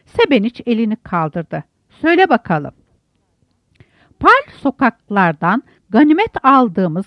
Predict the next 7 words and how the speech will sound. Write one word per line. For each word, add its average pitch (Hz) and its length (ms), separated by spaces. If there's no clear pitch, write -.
kırmızı 240 520
yeşil 233 500
bayrak 175 500
silah 370 520
depomuzdan 247 720
kaybolmuş 277 680
komutanım." 180 680